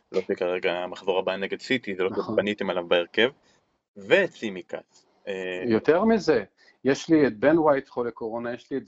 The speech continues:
Speaker 2: ולטמן חולה קורונה, יש לי את סימיקס וטרנט עם שני משחקים מאוד קשים, וכנראה מאבד את המקום בהרכב סימיקס, ויכול להיות שדווקא, למרות שהחילוף הנוצץ יהיה התקפי, יכול להיות שנצטרך לעשות איזשהו חילוף הגנתי.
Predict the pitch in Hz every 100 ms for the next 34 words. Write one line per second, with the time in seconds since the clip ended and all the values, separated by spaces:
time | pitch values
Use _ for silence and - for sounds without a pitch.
0 | 104 190 220 151 120 - 110 117 - 113
1 | 120 139 147 151 131 - 226 208 165 127
2 | 123 - 180 190 147 - _ _ - 131
3 | - 180 190 - 156 175 165 160 160 -
4 | 131 175 156 131 160 160 156 143 147 147
5 | 135 123 139 - 131 120 143 131 120 -
6 | 143 - 131 117 107 151 196 - _ -
7 | _ _ 110 107 127 131 131 127 131 -
8 | 147 165 165 - 143 147 160 - 170 147
9 | 139 127 131 127 123 156 160 165 156 131
10 | - 143 156 151 135 - 165 - - 147
11 | 147 - 139 - 240 - _ _ - -
12 | 139 147 147 135 131 - 135 139 127 139
13 | - 135 135 - 120 127 131 - 120 117
14 | 110 -